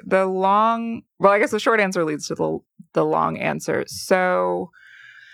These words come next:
I think cancel culture is problematic. It's akin to censorship. Um, and I think we can't, if we pick and choose what we censor, then we are really no better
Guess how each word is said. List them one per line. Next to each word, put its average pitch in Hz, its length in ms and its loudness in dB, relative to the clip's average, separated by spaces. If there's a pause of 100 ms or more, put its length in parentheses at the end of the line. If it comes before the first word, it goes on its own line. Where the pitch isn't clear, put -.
(680)
I 202 80 6
think 226 160 0
cancel 175 240 0
culture 156 280 0
is 151 80 -2
problematic. - 600 0
It's 165 140 -4
akin 165 480 -4 (340)
to 165 120 0
censorship. - 600 -2 (340)
Um, - 500 -2 (100)
and 175 120 2
I 170 120 -2
think 170 360 -4
we 175 120 -4
can't, 190 580 -4 (240)
if 185 160 0
we 202 80 -2
pick 254 280 -4
and 233 140 -2
choose 185 300 -4
what 170 160 0
we 156 120 -6
censor, 185 760 -4 (320)
then 170 320 0
we 170 140 -2
are 156 400 -2 (580)
really 175 460 -2
no 165 800 0
better 151 600 0